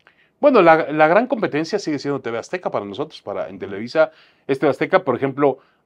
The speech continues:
ahora transmitimos el partido de Chivas compartido. Entonces van ellos, vamos nosotros.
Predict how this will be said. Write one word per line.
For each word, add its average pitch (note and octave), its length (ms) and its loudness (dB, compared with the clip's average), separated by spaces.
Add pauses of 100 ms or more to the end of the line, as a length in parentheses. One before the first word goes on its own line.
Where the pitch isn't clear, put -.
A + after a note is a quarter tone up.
ahora C#3 260 4
transmitimos C3+ 460 -4
el B2 80 -6
partido B2+ 300 -2
de A#2+ 100 -2
Chivas C#3+ 560 0
compartido. C#3 880 -4 (840)
Entonces A2 400 -8
van A2+ 220 0
ellos, A#2+ 360 -2
vamos G#2+ 220 -4
nosotros. C#3 760 -2